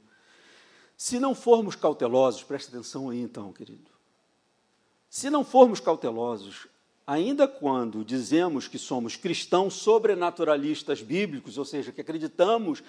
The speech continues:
na espiritualidade segundo a Bíblia, o naturalismo de nossa geração tende a cair sobre nós." Que isso? Você acredita nisso? Esse negócio de alma?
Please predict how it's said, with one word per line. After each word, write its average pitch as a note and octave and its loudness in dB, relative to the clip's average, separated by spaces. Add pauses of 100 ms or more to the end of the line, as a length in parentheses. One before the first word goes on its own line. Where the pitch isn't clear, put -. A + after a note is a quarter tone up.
(120)
na E3 -2
espiritualidade D#3+ 0
segundo D#3+ -2
a C#3 4
Bíblia, D3+ -6 (2000)
o G#3 2
naturalismo A3 4
de D#3 -2
nossa E3 -2
geração D3 -2
tende B3+ 0
a B3+ 0
cair D#3+ -2
sobre A#3 -8
nós." A#2+ -10 (420)
Que A2 -16
isso? A#2 -18 (1200)
Você - -8
acredita E3 -10
nisso? F3 -10 (400)
Esse - -12
negócio F3 -6
de D#3 -4
alma? E3 -4